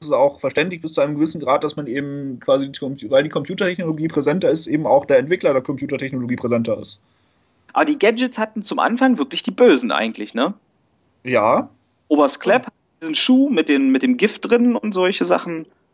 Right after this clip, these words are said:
Speaker 2: ne?
Speaker 1: Ja.
Speaker 2: Der Doktor No hatte diese Metallhand.
Speaker 1: Aha.
Speaker 2: Ja, also das waren die, die Gadgets, nicht James Bond.
Speaker 1: Stimmt, wen wir vorhin vergessen haben, bei Bösewichtern, den Beißer, natürlich.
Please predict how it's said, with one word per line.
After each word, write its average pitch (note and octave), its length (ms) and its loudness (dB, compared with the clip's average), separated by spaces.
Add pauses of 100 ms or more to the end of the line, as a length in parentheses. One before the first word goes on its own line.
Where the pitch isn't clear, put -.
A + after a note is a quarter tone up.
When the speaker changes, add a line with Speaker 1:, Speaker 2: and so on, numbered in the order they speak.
(300)
Speaker 2:
ne? - 140 -6 (180)
Speaker 1:
Ja. B2+ 340 -4 (420)
Speaker 2:
Der C3+ 280 6
Doktor D3+ 280 2
No F3+ 260 4
hatte F3+ 180 -2
diese D3 240 -4
Metallhand. G#3 800 -2 (680)
Speaker 1:
Aha. E3 280 -8 (380)
Speaker 2:
Ja, A3+ 240 -8
also B2 180 -4
das C#3+ 220 -2
waren D3 320 2
die, - 120 -2 (220)
die B2+ 100 -2
Gadgets, B2 420 0
nicht - 200 -8
James D#3+ 220 2
Bond. A#2+ 340 -2 (120)
Speaker 1:
Stimmt, F#3 400 -4
wen D3 80 -4 (120)
wir F3 80 -6
vorhin E3 180 0
vergessen F3+ 340 -2
haben, F3+ 100 0
bei C#3+ 120 0
Bösewichtern, C3+ 600 -2
den A#2 160 -2
Beißer, A2+ 600 0
natürlich. - 420 -16